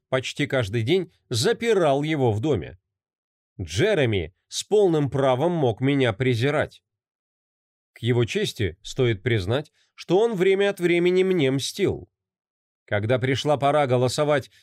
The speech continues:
за нового предводителя патруля нашего отряда бойскаутов, Джереми всё так подстроил, что стал лидером, потеснив меня, и я ничего не мог поделать. Какое-то время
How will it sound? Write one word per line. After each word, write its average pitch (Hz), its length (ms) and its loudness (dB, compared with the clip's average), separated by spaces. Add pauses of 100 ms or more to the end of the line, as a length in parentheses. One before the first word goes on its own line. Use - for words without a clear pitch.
(120)
за 127 260 -2
нового 147 440 2
предводителя 139 760 0
патруля 143 680 0 (220)
нашего 131 520 0
отряда 120 420 0
бойскаутов, 107 760 -2 (420)
Джереми 170 640 2 (140)
всё 226 340 0
так 165 280 0
подстроил, 131 720 2
что - 220 -4
стал 220 300 0
лидером, 123 580 -2 (200)
потеснив 190 720 -2
меня, 101 420 -2 (340)
и 147 80 -2
я 208 180 2
ничего 214 560 -2
не 151 120 0
мог 131 220 0
поделать. 107 600 -4 (680)
Какое-то 107 500 -2
время 117 420 -2